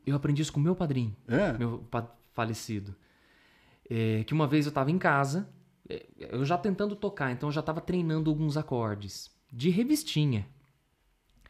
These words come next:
Speaker 2: Que
Speaker 1: Então
Speaker 2: bom.
Speaker 1: eu tocava, só que assim, tocava com o violão todo desafinado, então eu mais atormentava a minha família do que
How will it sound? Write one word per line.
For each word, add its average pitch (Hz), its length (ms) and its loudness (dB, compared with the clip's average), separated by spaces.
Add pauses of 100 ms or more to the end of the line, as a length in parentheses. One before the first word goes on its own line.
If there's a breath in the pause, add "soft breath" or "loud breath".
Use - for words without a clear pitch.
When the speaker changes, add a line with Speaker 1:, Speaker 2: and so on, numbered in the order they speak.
(240 soft breath)
Speaker 2:
Que 247 100 0
Speaker 1:
Então - 200 8
Speaker 2:
bom. 269 60 10
Speaker 1:
eu 285 60 6
tocava, 175 760 2
só - 260 0
que 190 100 0
assim, 120 160 0
tocava 123 480 -4
com 156 80 -4
o 156 40 -2
violão 175 220 0
todo 180 160 0
desafinado, 180 540 0
então 139 180 -2
eu 143 80 2
mais 139 280 0
atormentava 170 840 0
a 117 40 -2
minha 117 140 -2
família 156 540 -2
do 269 100 -4
que 453 320 -6